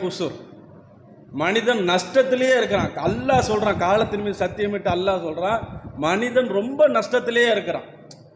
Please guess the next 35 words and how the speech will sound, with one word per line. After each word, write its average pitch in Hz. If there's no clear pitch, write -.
ஏன் 190
அப்படின்னா, 196
தாய் 233
தந்தையரின் 214
மீது 220
பாசம். 196
தாய் 220
தந்தையரை 208
நீ 196
எப்படி 190
மதிக்கிற? 202
அல்லாஹு, 180
நான் 143
எப்படியாப்பட்ட 190
ஆள் 185
தெரியுமாப்பா? 180
எங்க 175
அத்தாவை 208
எப்படி 185
தாங்குறேன் 196
தெரியுமா? 175
இந்த 156
மண்ணாங்கட்டி, 185
ஒவ்வொரு 196
நாளைக்கு 190
செத்து 196
போய் 220
அல்லாஹ்வை 202
பார்க்குறோமோ 202
இல்லையோ, 196
எந்த 196
நிலையில 196
இருப்போங்கிறது 196
அல்லாஹ் 208
அறிவான். 175